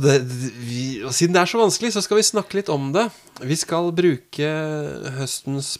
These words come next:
podcaster og høstens taler i Randesund Frikirke på å, å prøve å liksom avkle det der lite grann.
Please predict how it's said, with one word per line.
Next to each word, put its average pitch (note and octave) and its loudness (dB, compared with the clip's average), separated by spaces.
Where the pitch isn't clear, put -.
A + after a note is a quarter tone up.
podcaster B2 -2
og C#3+ 0
høstens - -6
taler D3 -2
i C#3+ -4
Randesund B2 -4
Frikirke G#2+ -8
på - -8
å, A#2+ -6
å D3 -16
prøve C#3+ -2
å E3 -4
liksom E3+ -10
avkle B2 0
det D#3+ -2
der D#3 0
lite D#3+ -6
grann. G3 0